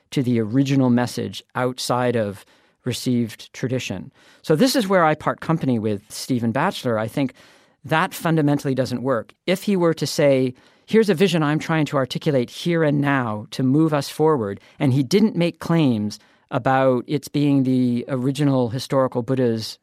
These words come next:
message, then I would say, "That's fascinating. I have a great deal of sympathy for much of it, and let's now evaluate it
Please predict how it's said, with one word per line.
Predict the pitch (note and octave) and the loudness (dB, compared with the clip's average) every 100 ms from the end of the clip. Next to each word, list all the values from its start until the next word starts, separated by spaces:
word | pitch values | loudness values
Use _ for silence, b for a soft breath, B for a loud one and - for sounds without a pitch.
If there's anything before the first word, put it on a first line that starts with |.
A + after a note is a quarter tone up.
| - | -2
message, | C#3 F3+ C3 G2+ G2+ - b b b b | 0 0 -2 -4 -8 -16 b b b b
then | D#3 | 0
I | D3 | 2
would | C#3 C3 | 2 0
say, | C#3 C3 C3 _ - | 2 2 -2 _ -6
"That's | C#3 B2 - - _ | -2 -2 -4 -16 _
fascinating. | - D3+ D3 - C3+ B2+ B2 A#2+ B B B | -4 -2 0 0 0 2 2 0 B B B
I | |
have | A2+ B2 | -2 -2
a | B2+ | 0
great | C3 - | -2 0
deal | C#3 D#3 | 2 4
of | B2 | 2
sympathy | - C3+ B2+ C3 A#2+ | -2 -4 -4 -4 -4
for | A#2 - | -4 -4
much | A#2 C#3+ - | -2 -2 -2
of | B2 | 0
it, | B2 | -2
and | - B2 | 0 -2
let's | B2 - | -2 -4
now | C3 A#2+ A2+ - | -2 -2 -2 -2
evaluate | B2+ A#2+ C#3 A#2+ A#2 | -2 0 2 2 2
it | A2+ - | 0 -4